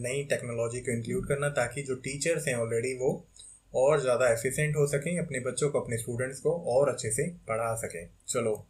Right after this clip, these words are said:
funding and infrastructure, तो ये भी बहुत ज़रूरी है, क्योंकि infrastructure क्या है, बिल्कुल basic चीज़ है। अगर infrastructure नहीं होगा तो बच्चे कहाँ पे पढ़ेंगे? तो infrastructure को अच्छा करना, मैन पावर बढ़ाना, facilities बढ़ा-,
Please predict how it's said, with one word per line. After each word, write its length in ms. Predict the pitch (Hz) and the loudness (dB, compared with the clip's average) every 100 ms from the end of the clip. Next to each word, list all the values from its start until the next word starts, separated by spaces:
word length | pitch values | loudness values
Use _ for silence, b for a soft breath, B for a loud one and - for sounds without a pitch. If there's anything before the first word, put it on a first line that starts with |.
| _ - | _ -8
funding 400 | - 143 180 196 | 0 0 2 0
and 160 | 170 147 | 0 0
infrastructure, 800 | 143 139 - 143 135 117 - 110 101 | -2 -4 2 2 2 -2 0 -2 -2
तो 100 | - | -6
ये 160 | 123 135 | -4 -4
भी 80 | 151 | -4
बहुत 340 | 143 120 135 190 | -4 0 0 0
ज़रूरी 360 | 123 127 139 | -4 -2 0
है, 120 | 139 151 - | 0 -4 -4
क्योंकि 220 | 123 139 | -6 -2
infrastructure 600 | 135 131 151 147 143 151 | -2 2 2 2 0 -2
क्या 180 | 139 139 | 2 2
है, 220 | 139 139 | 2 0
बिल्कुल 420 | 135 120 135 123 117 - - | -2 -2 -2 -2 -8 -18 -8
basic 300 | 120 127 147 | -6 -4 -2
चीज़ 260 | 143 139 139 | 0 -2 -2
है। 100 | 135 | -2
अगर 140 | 123 | 0
infrastructure 640 | 123 127 147 143 123 - 113 | -2 -2 -2 0 -2 -2 -4
नहीं 280 | 107 143 147 | -4 -2 -2
होगा 180 | 131 143 - - | -2 -4 -6 -4
तो 80 | 139 | 0
बच्चे 280 | 143 139 156 | 0 -2 -4
कहाँ 240 | 156 160 | -4 -2
पे 80 | 147 | -2
पढ़ेंगे? 360 | 120 101 101 101 - | 0 0 -2 -6 -6
तो 140 | 135 | -2
infrastructure 520 | 139 147 202 151 143 | 0 2 2 2 0
को 140 | 139 127 | 0 0
अच्छा 220 | 117 143 | 2 2
करना, 380 | 143 139 147 151 | 2 0 -6 -6
मैन 200 | 113 123 | -2 -2
पावर 300 | 139 135 135 135 | 2 4 4 4
बढ़ाना, 400 | 131 131 135 131 | 2 2 0 -2
facilities 600 | 117 110 120 120 143 139 | -2 -2 -2 -2 -2 -2
बढ़ा-, 340 | 131 127 127 | -4 -4 -4